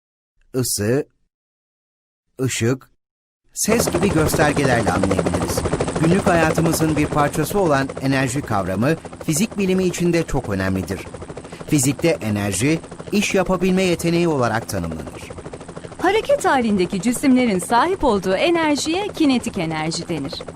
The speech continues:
Speaker 2: Kinetik enerjinin diğer bir adı da hareket enerjisidir. V hızıyla hareket eden M kütleli bir cismin kinetik enerjisi E K eşittir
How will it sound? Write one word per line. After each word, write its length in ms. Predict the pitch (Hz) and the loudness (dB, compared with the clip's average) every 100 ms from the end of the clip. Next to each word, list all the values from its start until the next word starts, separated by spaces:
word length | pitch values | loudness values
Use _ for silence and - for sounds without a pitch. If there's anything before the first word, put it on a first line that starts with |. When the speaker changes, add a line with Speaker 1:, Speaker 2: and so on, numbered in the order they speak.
| - - - | -14 -12 0
Speaker 2:
Kinetik 400 | 302 294 302 277 | 4 4 2 0
enerjinin 640 | 202 185 175 185 185 185 | 2 2 2 0 0 0
diğer 360 | 240 320 262 185 | 2 2 2 2
bir 240 | 175 - | 0 0
adı 200 | 311 294 | -2 0
da 60 | 403 494 | 0 2
hareket 400 | 302 247 202 175 | 2 2 0 -2
enerjisidir. 800 | 175 165 160 170 - 175 165 - - - - - - 254 | 0 0 0 -2 -4 -4 -4 -8 -14 -16 -16 -14 -4 0
V 120 | 262 539 | 4 4
hızıyla 420 | 403 339 330 320 311 | 4 2 4 4 4
hareket 360 | 285 330 330 | 2 2 2
eden 340 | 254 175 131 269 - | 2 2 0 -2 0
M 260 | 220 302 381 | 2 2 2
kütleli 440 | 349 349 311 247 | 0 0 0 2
bir 160 | 226 220 | 0 0
cismin 360 | 233 214 208 | -2 -2 -4
kinetik 420 | 170 190 190 285 | 0 0 0 -2
enerjisi 680 | 233 196 160 160 160 - 330 392 - - | 0 0 0 -2 -4 -4 -4 -4 -12 -6
E 160 | - 208 | -2 -2
K 260 | 202 254 247 | 2 2 2
eşittir 580 | 226 - 175 - 285 | 0 -2 -6 -2 -2